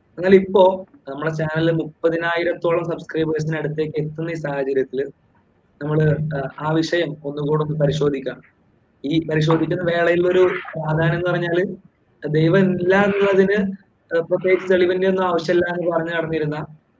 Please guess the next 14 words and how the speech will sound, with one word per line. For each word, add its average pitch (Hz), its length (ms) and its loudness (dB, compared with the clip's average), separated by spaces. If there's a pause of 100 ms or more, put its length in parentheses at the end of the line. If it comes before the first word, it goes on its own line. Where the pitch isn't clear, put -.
(140)
അഥവാ, 160 420 0 (540)
ആ, 156 60 -2
ദൈവം 160 420 0 (380)
ഇല്ല 160 340 0
എന്ന് 170 240 -2
പറയുന്ന 165 340 0
നിങ്ങളുടെ 160 460 0
ഭാഗത്തിന് 156 320 -2
എന്തെങ്കിലും 156 340 -2
തെളിവുണ്ടോ 156 720 0 (120)
എന്ന് 147 120 -4
നമ്മൾ 156 180 2
തിരിച്ചു 147 340 -4
ചോദിക്കുമ്പോ 151 580 0